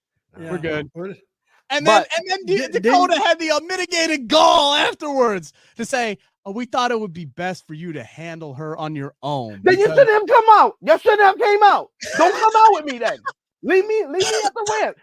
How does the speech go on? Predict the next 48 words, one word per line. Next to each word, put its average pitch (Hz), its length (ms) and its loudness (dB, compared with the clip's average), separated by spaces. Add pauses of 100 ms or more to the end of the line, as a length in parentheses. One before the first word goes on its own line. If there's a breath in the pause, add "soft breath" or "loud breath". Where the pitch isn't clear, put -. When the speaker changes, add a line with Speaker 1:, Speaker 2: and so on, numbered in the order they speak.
Speaker 3:
We 370 140 -2
just 403 220 -2
did 415 160 -6
that 381 180 0
with 381 140 -8
Io 392 540 -4
last 415 380 -2
week, 311 240 -16 (240)
where 320 160 -8
we 330 160 -4
said, 294 260 -4 (160)
we 277 120 -8
said, 226 280 -10
"Oh, 220 120 -4
you 262 120 -12
can 208 160 -14
get, 160 240 -12
you 262 120 -10
got 143 260 -10
this." 151 240 -14 (160)
We 220 160 -6
hugged 330 320 2
her 370 240 -2
and 254 140 -8
we 285 100 -12
was 262 100 -10
by. 220 240 -4 (140)
We 415 160 -6
ain't 370 100 -12
gonna 285 140 -10
stand 302 320 -8
at 254 140 -8
ringside 254 420 -10
and 202 160 -12
not 311 260 -12
do 240 120 -14
nothing. 196 440 -14 (220)
That's 320 240 -8
a 330 60 -8
little 254 240 -10
different. 180 420 -10 (240)
Speaker 2:
Yeah. 117 160 -12
Speaker 3:
We 311 100 -8
shouldn't 302 260 -12
have 247 160 -10
even 285 320 -10
been 320 260 -14
there 180 260 -14